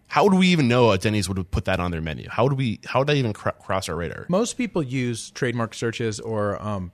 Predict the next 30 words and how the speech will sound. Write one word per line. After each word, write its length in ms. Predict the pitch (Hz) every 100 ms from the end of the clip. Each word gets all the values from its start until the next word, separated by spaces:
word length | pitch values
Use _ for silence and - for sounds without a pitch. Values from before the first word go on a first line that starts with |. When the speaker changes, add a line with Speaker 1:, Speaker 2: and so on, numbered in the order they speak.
| -
Speaker 2:
or, 160 | 110 104 -
uh, 180 | 113 107
uh, 140 | 101 113
really, 640 | 101 104 127 175 120 104
um, 360 | 95 101 87 78 _ _ _ _ -
Google 300 | 117 147 98
Alerts 280 | 87 82
is, 120 | 95 90 _ -
is 180 | 98
the 140 | 101 98
way 200 | 98 104
that 120 | 101
a 80 | 87
lot 200 | 90 110
of 60 | 120
people, 500 | 110 - 98 95 95
sort 180 | 135 110
of 60 |
the 60 | 92
easiest 360 | 113 117 113 -
way 120 | 107
to 60 | 92
monitor 360 | 85 131 107
things. 180 | - -
Speaker 1:
So 60 | 147
what's 140 | 165
that 160 | 170 -
process 420 | 113 76 73 -
look 160 | 67
like? 220 | - -